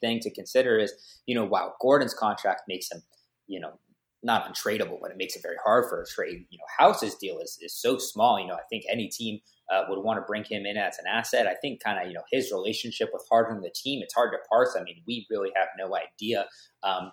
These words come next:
if it's really fractured, perhaps the Rockets would be smart to dangle House sooner than later. Um, I've kinda thought that the most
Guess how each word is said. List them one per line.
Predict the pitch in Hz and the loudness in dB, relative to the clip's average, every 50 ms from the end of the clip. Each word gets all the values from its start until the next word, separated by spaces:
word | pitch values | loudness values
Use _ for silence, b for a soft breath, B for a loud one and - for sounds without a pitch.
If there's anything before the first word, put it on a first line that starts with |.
| _ _ | _ _
if | 123 117 - | -6 -6 -6
it's | 123 107 - 131 | -8 -8 -2 0
really | 147 160 147 | 4 4 4
fractured, | 131 - - 135 139 165 - - - 190 185 190 - | 2 4 6 6 6 6 2 -2 -4 -4 -4 -4 -2
perhaps | 160 156 143 143 - | 2 2 2 2 2
the | - 113 | 0 4
Rockets | 113 110 113 - - 120 - - | 4 4 4 2 -2 -6 -4 -4
would | 113 - _ | -8 -8 _
be | 104 98 | -10 -10
smart | - - - 104 107 113 - | -10 -8 0 0 0 0 0
to | - 92 87 | -4 -10 -4
dangle | - 92 101 110 104 98 - - | -4 -2 -2 0 -2 -2 2 4
House | 110 107 - - - | 4 4 4 0 -6
sooner | - 107 107 104 98 | -6 -6 -6 -6 -6
than | - 95 87 | -8 -6 -2
later. | - 110 120 120 123 127 b b b b b b b - | 0 2 4 4 2 0 b b b b b b b -4
Um, | 107 101 98 - - _ _ _ _ _ _ | -4 -4 -4 -6 -14 _ _ _ _ _ _
I've | 113 135 147 - | 6 6 6 6
kinda | - 196 170 135 | 4 4 4 4
thought | - - - 131 139 135 - | 4 6 8 8 8 8 6
that | 113 - | 0 0
the | - 107 | -2 -2
most | 101 113 127 127 - - - - - | 2 2 4 4 4 -2 -2 -6 -14